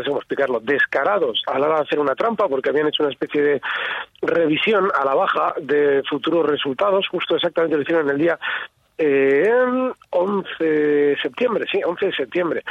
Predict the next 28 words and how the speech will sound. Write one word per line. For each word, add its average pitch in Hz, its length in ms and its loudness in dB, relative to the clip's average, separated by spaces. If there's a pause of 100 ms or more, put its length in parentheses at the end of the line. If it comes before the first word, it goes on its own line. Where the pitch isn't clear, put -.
(380)
Bueno, 165 220 0 (120)
eso 220 340 0
supuso 208 440 -2
una 208 120 2
caída 208 220 0
muy 202 180 2
rápida 247 380 2
a 240 40 2
la 247 80 2
baja, 262 360 0
o - 80 -2
sea, - 80 2
una 185 100 2
caída 170 220 2
muy 170 140 0
rápida, 208 340 2
perdón, 208 320 0 (220)
con 196 180 2
hueco, 269 300 0 (1160)
y 247 60 4
luego, 294 640 2
al 170 200 0
hacer 214 240 -2
salida 240 280 2
a 240 40 -2
todo 254 140 2
el 254 80 2
mundo, 269 380 2